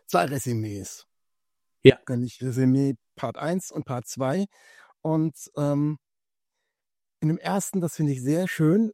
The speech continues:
Speaker 1: ähm, gibst du, ähm, ja, gibst du was von, erzählst du was von dem Privileg, Musik machen zu dürfen und, ähm, und deine Ideen,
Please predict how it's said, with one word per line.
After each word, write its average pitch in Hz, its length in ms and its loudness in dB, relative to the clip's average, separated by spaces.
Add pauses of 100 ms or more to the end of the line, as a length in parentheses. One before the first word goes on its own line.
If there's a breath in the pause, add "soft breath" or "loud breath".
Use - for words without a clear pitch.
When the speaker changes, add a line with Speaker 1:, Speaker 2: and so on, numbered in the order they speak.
Speaker 1:
ähm, 160 200 -4
gibst - 280 -6
du, 156 440 -2
ähm, 147 640 0 (1080)
ja, 143 280 -4
gibst 131 280 -10
du 156 60 -4
was 151 140 -6
von, 139 680 -4
erzählst 151 400 -8
du 147 60 -8
was 147 120 -8
von 147 160 -2
dem 139 140 0
Privileg, 135 500 0
Musik 123 320 -6 (140)
machen 135 260 -6
zu 139 140 -10
dürfen 147 320 -4
und, 143 360 -10
ähm, 135 260 -6 (280 soft breath)
und 131 180 -4 (560)
deine 147 460 2
Ideen, 156 600 4